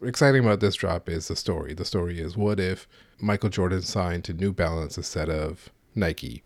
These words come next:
you know, without saying Nike? And what's awesome about this is that there's really only one person who could tell a story like this, and that's Joe Freshgoods. That's it. And Joe is obviously a friend of the program. Check out his episode if you haven't heard.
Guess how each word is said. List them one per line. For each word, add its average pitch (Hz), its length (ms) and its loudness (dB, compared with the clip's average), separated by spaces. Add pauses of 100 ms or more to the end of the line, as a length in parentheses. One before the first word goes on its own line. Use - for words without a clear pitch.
(140)
you 101 100 0
know, 87 80 0
without 85 380 2
saying 80 240 2
Nike? - 400 -6 (560)
And 123 100 4
what's 139 180 6
awesome 117 300 6
about 98 320 4
this 85 260 -2
is 90 140 -2
that 92 160 0
there's 113 260 -2
really 135 460 4 (100)
only 123 220 6
one 101 200 6
person 92 420 0
who 85 160 -2
could 85 180 -4
tell 87 220 -2
a - 40 -6
story 57 300 -6
like - 220 -10
this, - 240 -6
and 82 100 -8
that's 92 460 -4
Joe 98 220 2
Freshgoods. - 760 -4
That's - 260 0
it. - 280 -4 (720)
And 123 100 4
Joe 127 160 10
is 113 140 8
obviously 104 420 4
a 104 60 6
friend 101 240 2
of 95 40 4
the 98 60 4
program. 110 520 2
Check - 220 0
out 98 140 2
his 95 160 0
episode 98 500 -2
if 98 140 -2
you 98 120 0
haven't 98 340 -2
heard. 104 360 0